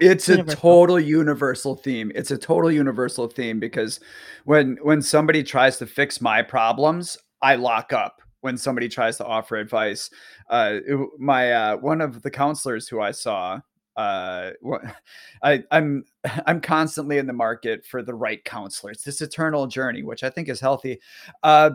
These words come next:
Speaker 1: but I had a counselor who shared this story with me, and this really points out the importance of a preposition. It was a story of somebody who had just lost a family member,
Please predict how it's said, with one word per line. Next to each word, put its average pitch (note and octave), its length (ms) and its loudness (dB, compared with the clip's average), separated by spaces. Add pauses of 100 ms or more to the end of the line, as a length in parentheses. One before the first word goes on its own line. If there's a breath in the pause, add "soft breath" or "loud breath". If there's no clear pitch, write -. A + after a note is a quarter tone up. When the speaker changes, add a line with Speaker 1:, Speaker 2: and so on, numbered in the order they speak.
Speaker 1:
but D#3 240 2
I C#3+ 100 0
had D#3+ 180 2
a D#3+ 40 0
counselor D3+ 520 -4
who C#3 200 -6
shared D3+ 420 -2
this C3+ 200 -6
story F#3+ 380 0
with A#2 280 -6
me, A2+ 300 -8 (920)
and C#3 200 0
this D#3 180 -6
really F#3 160 0
points D#3 380 -4
out D3 160 -2
the C3+ 80 -6
importance D3 500 -6
of C#3 140 -4
a B2+ 40 -4
preposition. A#2 960 -6
It C#3 60 -6
was B2+ 140 -6
a B2 60 -10
story E3+ 360 -2
of C3+ 100 -2
somebody C3+ 360 -4
who B2 100 -8
had A#2 140 -8
just C3 240 -8
lost C#3+ 260 -2
a D#3 60 -10
family A2+ 420 -6
member, A2 460 -6